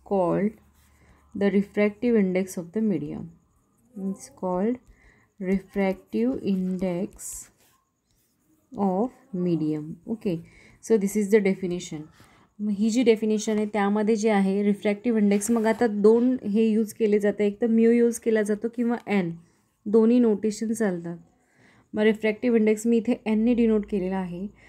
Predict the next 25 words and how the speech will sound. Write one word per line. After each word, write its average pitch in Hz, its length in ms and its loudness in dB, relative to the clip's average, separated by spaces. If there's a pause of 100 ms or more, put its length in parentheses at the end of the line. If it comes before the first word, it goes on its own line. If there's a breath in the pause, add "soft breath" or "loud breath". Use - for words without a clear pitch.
(260 soft breath)
मग 208 180 0
velocity 233 560 2
of 240 200 4 (2000 loud breath)
light 220 560 4
म्हणजे 226 200 0
दोन्हींचा 240 560 4
रेशो 208 280 0
आहे. 180 200 2
Actually 226 360 -2
मी 226 80 4
इथं 226 200 0
velocity 220 480 0
of 226 160 4 (460)
vacuum 247 520 0 (640 soft breath)
or 240 120 4 (160)
air 233 360 4
जे 226 200 0
आपण 214 220 0
म्हणतो, 214 340 0
that 214 180 0
is 220 180 0
denoted 214 340 2
by 208 180 2
the 214 100 0
C 220 320 -2